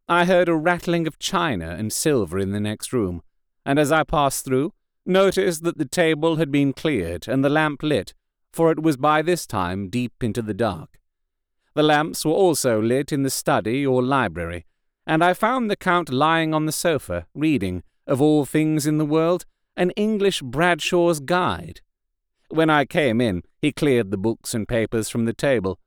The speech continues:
and with him I went into plans and deeds and figures of all sorts.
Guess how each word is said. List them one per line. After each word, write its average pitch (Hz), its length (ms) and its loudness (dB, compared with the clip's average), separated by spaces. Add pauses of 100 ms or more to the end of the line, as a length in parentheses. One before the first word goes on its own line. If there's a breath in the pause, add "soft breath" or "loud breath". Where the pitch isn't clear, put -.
(300)
and 151 200 2
with 180 220 4
him 175 280 2
I 156 160 4
went 139 300 2
into 143 260 0
plans 131 680 0
and 113 240 -2
deeds 117 520 -2
and 107 160 -2
figures 110 500 -2
of 98 100 -4
all 92 220 0
sorts. - 460 -8